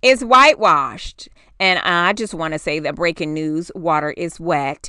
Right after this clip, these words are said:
and ice is cold. So, um,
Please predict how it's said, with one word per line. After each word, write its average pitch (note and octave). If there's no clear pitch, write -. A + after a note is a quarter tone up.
and D#3+
ice C#3+
is D3
cold. C#2+
So, -
um, E3